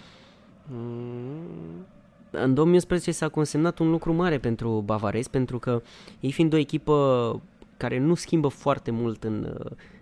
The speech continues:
Speaker 2: în, foarte mulți jucători, au fost în căutare de un portar care să înlocuiască
Speaker 1: Ah,
Speaker 2: pe Can,
Speaker 1: gata,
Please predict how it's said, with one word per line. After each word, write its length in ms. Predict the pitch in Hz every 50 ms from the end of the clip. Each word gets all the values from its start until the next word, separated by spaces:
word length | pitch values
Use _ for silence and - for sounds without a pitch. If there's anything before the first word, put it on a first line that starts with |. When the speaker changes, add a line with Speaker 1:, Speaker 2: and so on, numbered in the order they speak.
| - -
Speaker 2:
în, 540 | - 120 120 120 104 101 98 - 120 117 - - - 120 117
foarte 260 | - - 135 127 - 135
mulți 200 | 135 139 131 123
jucători, 400 | 123 - 120 113 - 151 156 -
au 140 | 147 143
fost 320 | 135 - - 180 175 - -
în 80 | 170
căutare 640 | 165 - 147 139 135 - 143 139 135 151 160 160 156 - - - - - - - - - -
de 200 | 123 123 143 151
un 220 | 147 143 151 147 139
portar 560 | - - - 139 135 - - 151 156 156 156
care 200 | - 160 143 143
să 100 | - 147
înlocuiască 360 | 147 143 127 151 143 - 151
Speaker 1:
Ah, 60 | 135
Speaker 2:
pe 100 | - 139
Can, 220 | 127 - 131 110 98
Speaker 1:
gata, 100 | 104